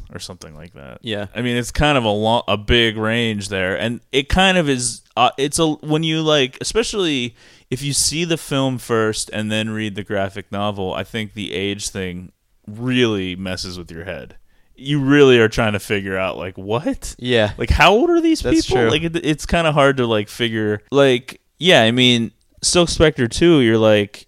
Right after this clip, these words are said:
Speaker 1: it's so unclear how old she's supposed to be in
Speaker 2: <laughs>
Speaker 1: nineteen eighty-five.
Speaker 2: Yeah.
Speaker 1: It's like, because, okay, so the comedian ends up being Silk Spectre two's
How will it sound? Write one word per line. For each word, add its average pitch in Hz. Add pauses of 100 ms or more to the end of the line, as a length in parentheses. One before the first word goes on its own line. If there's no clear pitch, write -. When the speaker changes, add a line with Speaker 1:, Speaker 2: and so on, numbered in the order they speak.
(160)
Speaker 1:
it's 175
so 196
unclear 107
how 113
old 104
she's -
supposed 110
to 202
be 104
in -
Speaker 2:
<laughs> -
Speaker 1:
nineteen 104
eighty-five. 98
Speaker 2:
Yeah. 123
Speaker 1:
It's 117
like, 135 (280)
because, 151 (600)
okay, 131
so 127
the 127
comedian 160
ends 127
up 120
being 110
Silk 113
Spectre 107
two's 104